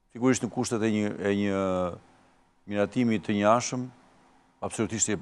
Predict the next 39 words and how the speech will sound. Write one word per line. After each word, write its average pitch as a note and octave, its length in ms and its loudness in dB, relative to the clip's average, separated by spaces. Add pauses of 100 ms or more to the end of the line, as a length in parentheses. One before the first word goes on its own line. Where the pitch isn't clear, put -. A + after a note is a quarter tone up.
ishte G2 160 -4
pa A2 160 4
mundur G#2+ 320 0
që G2+ 160 -6
të - 80 -16
kishim G2 380 -6
një F2+ 240 -4 (960)
proces A2 320 -4
integrimi G#2+ 400 0
që A2 160 4
ecën, E2+ 300 0 (180)
gjithsesi, F#2 460 -8 (100)
se - 160 -16
pasi G#2 240 -2
kemi G2+ 240 -2
marrë A2+ 240 4
një G2+ 140 2
rekomandim F#2 340 -2
pozitiv E2+ 400 -4
dhe G2+ 80 -4
ky F#2+ 160 -6
është F#2+ 140 -10
një - 20 -2
hap F2+ 160 -2
i, F2+ 80 -10 (560)
i G#2 80 -8
rëndësishëm, A#2 480 -4 (800)
ndërsa B2+ 300 6 (100)
pjesa D3+ 240 -4
tjetër C#3 320 0
ishte C#3+ 240 -2
një C3 220 0 (180)
çështje C3+ 320 -2
e - 60 -6
cila B2+ 240 6 (1120)
fund C3 160 -10
fundit C3 240 -2
shkoi B2 160 2
me, A#2 140 4